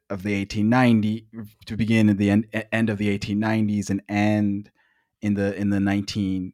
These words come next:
seventies was a nice, um, historical stretch, um, that I felt like they could carry. Um,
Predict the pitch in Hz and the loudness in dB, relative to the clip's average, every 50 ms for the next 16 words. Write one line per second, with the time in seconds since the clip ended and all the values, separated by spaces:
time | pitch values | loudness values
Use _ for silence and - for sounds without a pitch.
0 | _ _ - - - - 170 185 156 135 113 101 104 101 98 98 101 - - - | _ _ -10 -6 -2 0 0 0 0 -2 -4 -6 -6 -8 -10 -10 -12 -16 -12 -8
1 | - 107 107 101 110 107 104 104 104 101 101 101 101 101 - - - - - _ | -6 -6 -4 -2 -2 0 0 2 2 0 0 -2 -4 -6 -8 -10 -12 -12 -14 _
2 | _ _ _ _ _ _ _ _ _ _ - 107 107 101 101 101 98 95 95 95 | _ _ _ _ _ _ _ _ _ _ -4 0 0 2 2 0 0 -2 -4 -6
3 | 95 - _ _ - 107 117 - - - 120 110 110 107 - 101 - - - - | -8 -12 _ _ -8 -6 -6 -6 -4 -4 -2 -2 -2 -2 -4 -6 -4 -2 -2 -4
4 | - - 117 110 107 107 - - - - - _ _ _ _ _ _ _ _ - | -4 -2 -2 -2 -2 -2 -2 -2 -2 -4 -4 _ _ _ _ _ _ _ _ -2
5 | 107 107 107 107 104 104 101 98 101 98 98 101 113 107 104 104 104 98 - - | 0 2 2 2 2 2 0 -2 -4 -6 -6 -4 -2 0 2 2 0 -2 -2 -2
6 | 113 104 104 - 107 101 98 - 104 98 98 101 - - 107 101 98 95 95 92 | -2 -2 0 -2 -4 -6 -4 -2 -2 -2 -2 -2 -4 -2 -2 0 0 -2 -4 -8
7 | _ - - - 127 104 98 95 90 92 95 107 113 _ _ _ _ _ _ _ | _ -10 -6 -4 -2 -2 -2 -4 -6 -8 -12 -14 -16 _ _ _ _ _ _ _
8 | _ _ _ _ - 117 117 117 113 110 107 104 104 104 104 104 | _ _ _ _ 0 2 2 4 4 2 2 2 0 -2 -4 -6